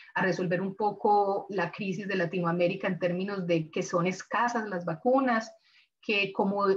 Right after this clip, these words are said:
como las vacunas han sido tan nuevas y han salido tan rápido, de pronto no tenemos mucha certeza de los eventos adversos y hay que monitorizarlos muy bien y nuestros gobiernos tienen que ser muy juiciosos en hacer seguimiento de los eventos adversos,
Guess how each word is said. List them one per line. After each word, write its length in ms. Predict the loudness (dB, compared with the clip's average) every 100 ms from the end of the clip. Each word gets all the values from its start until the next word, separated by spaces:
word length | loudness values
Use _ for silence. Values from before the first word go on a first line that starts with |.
| 0 -2
como 300 | -2 0 -2
las 260 | 0 0
vacunas 380 | -2 -4 -4 0
han 80 | 2
sido 240 | 4 2
tan 180 | 2 -2
nuevas 640 | -2 -2 0 2 0 -2
y 100 | -4
han 100 | -4
salido 280 | -2 2 2
tan 180 | 2 0
rápido, 320 | 0 0 -2
de 60 | -2
pronto 260 | -4 -6
no 140 | -6 -4
tenemos 320 | -2 0 0
mucha 240 | 0 -2
certeza 400 | -4 -4 -2 0
de 80 | 0
los 120 | 0
eventos 340 | 2 0 0 -2
adversos 480 | 0 0 0 0
y 40 | 2
hay 160 | 0
que 140 | 2 0
monitorizarlos 1400 | 2 0 0 -2 2 2 2 0 0 2 2 0 -6 -6
muy 540 | -2 4 6 8 6 4
bien 280 | 2 4 6
y 60 |
nuestros 300 | 4 2 -2
gobiernos 420 | 0 2 2 0
tienen 220 | 0 0 2
que 100 | 2
ser 140 | 2
muy 340 | 4 6 6
juiciosos 480 | 6 6 6 4 4
en 80 | 4
hacer 240 | 0 -2
seguimiento 460 | -4 -4 -2 -4 -4
de 80 | -4
los 80 | -2
eventos 360 | -2 -2 -2
adversos, 640 | -2 0 0 0 -4 -8